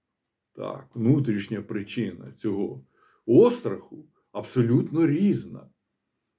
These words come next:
Так. Європейські, і не тільки європейські країни, знають і розуміють, що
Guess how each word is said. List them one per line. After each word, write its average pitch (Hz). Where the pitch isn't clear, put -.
Так. -
Європейські, 123
і 101
не 98
тільки 143
європейські 160
країни, 143
знають 123
і 120
розуміють, 117
що -